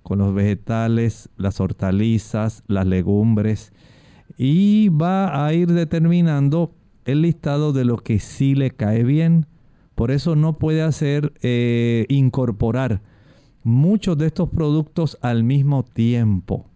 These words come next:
Usted trate de que su alimentación sea sencilla, pero suficiente y sea nutritiva.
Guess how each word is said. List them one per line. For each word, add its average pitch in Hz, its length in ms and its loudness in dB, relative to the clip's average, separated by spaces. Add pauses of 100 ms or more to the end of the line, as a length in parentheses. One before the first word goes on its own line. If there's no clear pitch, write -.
(560)
Usted 139 360 -4
trate 143 460 -2
de 135 140 -2
que 120 120 -2
su 117 140 -4
alimentación 110 840 0
sea 110 240 -2
sencilla, 123 680 0
pero 104 220 -2
suficiente 147 1000 -2
y 110 120 0
sea 117 200 -4
nutritiva. 120 800 -2